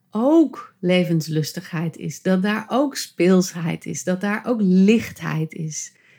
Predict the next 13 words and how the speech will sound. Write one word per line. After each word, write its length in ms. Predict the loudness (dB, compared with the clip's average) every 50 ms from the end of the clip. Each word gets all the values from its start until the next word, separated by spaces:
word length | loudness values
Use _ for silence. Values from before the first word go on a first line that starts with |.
| _ _
Dat 200 | 0 0 0 0
we 80 | -2 -2
ons 320 | 0 0 0 0 0 0
daar 460 | 0 2 2 2 0 -2 -4 -6 -8 _ _ _ _ _ _ _ _ _ _ 0
ook 300 | 4 4 4 4 2 -2
gedragen 680 | -8 -10 -8 -4 -2 0 2 2 0 -2 -4 -8 -18
voelen, 480 | -10 -4 0 0 2 2 2 0 -2 -6 _ _ _ _ _ -6
diep 400 | -4 0 4 4 4 4 2 2
kunnen 240 | 4 6 6 6
verbinden, 760 | 4 4 0 -2 0 2 2 4 4 2 2 0 -2 -6 -10 -14 _ _
de 120 | -6 -6 -4
sensualiteit 1120 | -2 0 2 4 4 4 2 2 2 2 2 2 0 -2 -2 -2 -2 0 0 -2 -2 -4
stroomt 680 | -10 -16 -12 -8 -6 -4 -2 -2 -4 -6 -8 -10 -14